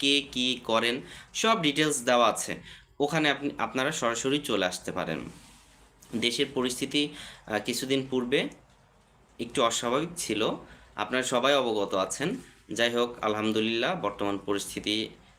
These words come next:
ভালো। আমাদের কার্যক্রম পূর্ণদমে আজ থেকে কিন্তু চলছে। আমরা কিন্তু রীতিমতো চাকরির বাইরে আমাদের অফিসে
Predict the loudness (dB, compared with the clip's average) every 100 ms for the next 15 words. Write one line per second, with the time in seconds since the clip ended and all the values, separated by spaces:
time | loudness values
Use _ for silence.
0 | -20 _ _ _ _ _ _ _ -12 -2
1 | 0 0 -2 -8 -20 -20 -20 _ _ _
2 | _ _ _ _ -6 -2 0 0 0 -2
3 | -16 -20 -8 -2 0 -2 0 0 0 2
4 | 4 6 6 4 2 0 -2 -12 _ _
5 | _ _ _ -4 -2 -4 -4 -4 -4 -4
6 | -4 -2 -2 -4 -8 -12 -16 -20 -20 _
7 | -10 -6 -4 -2 -2 -2 -2 -2 0 -2
8 | -2 0 -2 -4 -14 -20 -20 -20 -20 -6
9 | -2 -2 -2 -4 -2 -2 0 0 -2 -4
10 | -14 _ _ _ _ _ _ -4 -2 -2
11 | -2 -6 -18 -20 -20 -20 -20 -4 -4 -2
12 | -4 -2